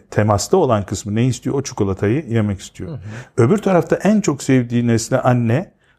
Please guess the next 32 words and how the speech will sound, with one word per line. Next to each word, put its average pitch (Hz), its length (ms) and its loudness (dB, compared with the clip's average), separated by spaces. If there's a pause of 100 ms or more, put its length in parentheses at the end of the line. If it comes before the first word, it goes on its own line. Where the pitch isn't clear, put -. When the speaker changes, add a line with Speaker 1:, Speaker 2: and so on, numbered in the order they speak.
Speaker 1:
Anne 127 300 2
ise 135 200 0
bunu 127 180 0
sinirleniyor 110 640 0
ve 120 140 2
ona, 123 460 0 (340)
onu 117 180 2
kaybetmeyle 127 640 0
ilgili 117 280 -6
bir 113 40 -10
korku 101 360 -6
yaşıyor. 104 340 -10 (400)
Dolayısıyla 151 440 2
çocuk 143 440 -4 (140)
kendi 123 400 0
özelliğiyle 131 840 0 (360)
bağlı 117 340 4
olduğu 110 400 0
nesne 117 380 0
arasında 110 640 0
bir 110 80 -2
seçim 117 400 -2
yapmak 95 360 -16
zorunda 90 320 -16
kalıyor. 90 280 -20 (200)
Bu 113 120 -2
ne 143 80 2
acı 104 220 -2
bir 90 60 -12
şey, 95 180 -14
değil 143 120 -8
mi? 202 60 -12